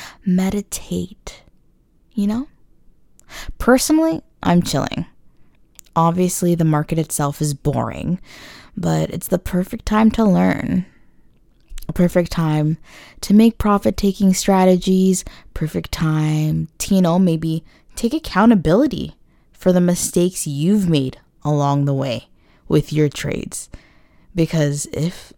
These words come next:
you've made mistakes, you know, you gotta own up to it.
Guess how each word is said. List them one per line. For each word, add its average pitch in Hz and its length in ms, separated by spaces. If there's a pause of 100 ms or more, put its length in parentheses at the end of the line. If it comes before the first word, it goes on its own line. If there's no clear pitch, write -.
you've 214 220
made 339 240
mistakes, 311 840 (1800)
you 214 140
know, 262 280 (380)
you 233 220
gotta 269 220
own 254 220
up 254 220
to 214 140
it. 151 220